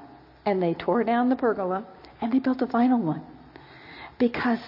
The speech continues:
that is something, now Paul didn't know about vinyl, but I imagine that it would be one of those really strong things, because it is a very strong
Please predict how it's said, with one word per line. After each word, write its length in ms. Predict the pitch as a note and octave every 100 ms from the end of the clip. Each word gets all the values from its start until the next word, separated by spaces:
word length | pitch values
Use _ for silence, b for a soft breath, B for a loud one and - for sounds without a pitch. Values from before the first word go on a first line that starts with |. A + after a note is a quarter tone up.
| F#3+
that 340 | G3 B3 D4 -
is 140 | A#3
something, 500 | - B3+ A3+ A3 G3+
now 160 | G3+ F3+
Paul 380 | - - D4+ C#4
didn't 240 | C4 G#3
know 160 | A3 B3+
about 340 | G3+ E3+ F3+
vinyl, 320 | F3+ F#3 G3+
but 140 | F#3 G3
I 80 | G3+
imagine 400 | G#3+ A#3 A#3 G3+
that 160 | G3+
it 80 | G#3
would 160 | A#3 G#3
be 100 | A3
one 180 | G#3
of 100 | A3
those 260 | G3 F#3 F3+
really 320 | G#3+ A3 F#3+
strong 580 | E3+ - G#3 G3+ G3 G3
things, 360 | - G#3 G3+ -
because 300 | G#3+ B3 B3+
it 120 | A#3+
is 240 | E4+ C#4+
a 60 | A#3
very 340 | G#3+ G3 F3+
strong 600 | F3 - G3+ F#3+ F#3 E3+